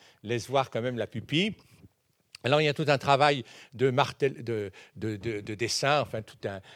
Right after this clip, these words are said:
un, des lignes, des rinceaux, des dessins géométriques, euh, qui, là encore, transforment complètement,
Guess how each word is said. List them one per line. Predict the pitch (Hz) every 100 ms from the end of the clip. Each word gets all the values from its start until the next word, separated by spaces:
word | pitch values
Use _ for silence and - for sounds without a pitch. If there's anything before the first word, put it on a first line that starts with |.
| -
un, | 101 101 101 117
des | 101 101
lignes, | 104 127 135 117 92
des | 98
rinceaux, | 110 107 - 120 123 120 117
des | 95 - -
dessins | 95 107 - 117
géométriques, | 110 127 113 110 - 135 131 - - -
euh, | 117 110
qui, | 139 131 123 - 120
là | 123
encore, | 120 - 139
transforment | - 143 - 147 131
complètement, | - 123 - 107 135 135